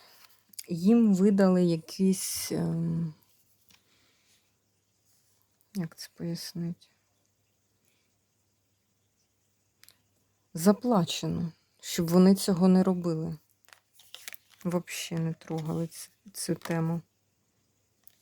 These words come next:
Взагалі не чіпали цю тему. Дуже великі гроші. Чи якісь,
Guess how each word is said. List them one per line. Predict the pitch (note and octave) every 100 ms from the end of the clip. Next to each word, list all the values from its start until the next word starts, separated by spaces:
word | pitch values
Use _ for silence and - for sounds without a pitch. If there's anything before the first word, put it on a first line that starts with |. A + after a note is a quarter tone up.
| -
Взагалі | E3 E3+ F3+ F3 F3+ E3+
не | D#3+ D#3+
чіпали | - - E3+ D#3+ E3
цю | - F#3+
тему. | - E3+ E3 E3+ - - - _ _ _ _ _ _ _ _ _ _ _ _ _ _ - _ _ _ _ _ _ _ _ _ _ _ _ _ _ _ _ _ _ _ _ _ -
Дуже | F3 F#3+ F#3+ F#3+
великі | F#3+ F#3 F3 F#3
гроші. | E3 E3+ D3+ - - D#3+ _ _ _ _ _ _ _ _ _ _ _ _ _ - - -
Чи | - G3+
якісь, | F#3+ G3+ F#3+ -